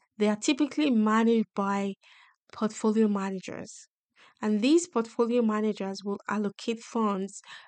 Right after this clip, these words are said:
based on where they think, um, the kind of stocks they think will do well. So,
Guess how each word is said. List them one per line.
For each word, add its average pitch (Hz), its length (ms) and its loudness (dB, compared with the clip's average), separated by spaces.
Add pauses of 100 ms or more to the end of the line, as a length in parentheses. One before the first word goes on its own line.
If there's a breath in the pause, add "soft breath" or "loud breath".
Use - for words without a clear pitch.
(140 loud breath)
based 226 340 6
on 202 160 0
where 202 140 0
they 196 120 -2
think, 208 400 -2 (540 loud breath)
um, 190 360 -6 (480)
the 180 300 -6
kind 220 260 2
of 208 100 -2
stocks - 320 -4
they 185 100 -2
think 185 340 -6
will 190 100 -6
do 196 160 -2
well. - 280 -10 (800 loud breath)
So, 214 520 0